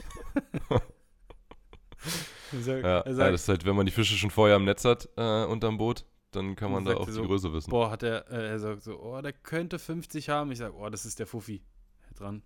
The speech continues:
Speaker 1: fünfzig.
Speaker 2: Mhm.
Speaker 1: Ja. Ich hab selber die Hand geschüttelt, Alter.
Speaker 2: <clears throat>
Speaker 1: Monte-Style. Ja, ähm, wie gesagt, ich war auch mit Karo angeln und das war krass. Wir hatten beide, wir waren beide zweistellig,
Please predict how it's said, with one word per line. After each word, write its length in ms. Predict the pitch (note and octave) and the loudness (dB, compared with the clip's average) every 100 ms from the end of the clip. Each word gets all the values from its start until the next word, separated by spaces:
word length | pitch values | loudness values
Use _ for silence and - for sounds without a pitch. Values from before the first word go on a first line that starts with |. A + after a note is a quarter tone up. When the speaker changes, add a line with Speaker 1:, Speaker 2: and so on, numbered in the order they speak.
| - | -18
Speaker 1:
fünfzig. 540 | - E2+ - D#2+ _ - | -20 -20 -18 -18 _ -4
Speaker 2:
Mhm. 300 | G2 F2+ F#2 - - - _ - - E2+ - - - | -2 -2 -6 -16 -20 -20 _ -20 -10 -6 -6 -6 -6
Speaker 1:
Ja. 100 | - - - - - - - - - | -6 -8 -12 -18 -20 -20 -20 -20 -20
Ich 140 | - G#2+ | -20 -20
hab 60 | G#2 | -12
selber 260 | G#2+ G#2+ | -8 -6
die 80 | G#2 | -6
Hand 120 | G#2 - | -4 -4
geschüttelt, 400 | G#2+ G#2 G2 G2 | -4 -4 -4 -6
Alter. 260 | G2 G2 - _ _ _ - - - - - - - - - - - | -8 -10 -14 _ _ _ -18 -16 -16 -18 -20 -20 -20 -16 -10 -8 0
Speaker 2:
<clears throat> 340 | - C#3+ B2 | 4 6 6
Speaker 1:
Monte-Style. 600 | F#2+ G#2+ G#2+ - G#2 G2 F#2+ - - - - - | 4 0 -4 -4 -2 -2 -6 -14 -20 -20 -20 -6
Ja, 260 | B2+ D#3 B2 - - | -2 -2 -4 -14 -4
ähm, 840 | B2+ A#2+ A#2+ A#2 A#2 A2+ A2+ A2 F#2+ - | 2 4 4 2 2 0 -2 -6 -8 -4
wie 80 | C#3 | 0
gesagt, 200 | D3 B2+ | 0 0
ich 60 | |
war 60 | C3+ | -2
auch 80 | C#3+ | -2
mit 100 | C#3 | -2
Karo 220 | C#3+ C#3 | 0 0
angeln 260 | B2+ C3 A2 | 0 -2 -4
und 160 | G#2+ | -8
das 140 | G#2+ - | -10 -6
war 120 | G2+ | -6
krass. 260 | - G#2+ - | -6 -10 -8
Wir 60 | |
hatten 140 | G#2 G2+ | -8 -4
beide, 400 | G2+ G#2 G#2 F2+ | -2 -2 -2 -4
wir 220 | G#2+ G#2 | -8 -6
waren 160 | G#2+ | -4
beide 220 | G2+ G#2 G#2+ | -2 -2 -2
zweistellig, 680 | - A2+ - A#2 A#2 - | -4 -4 -2 -2 -2 -6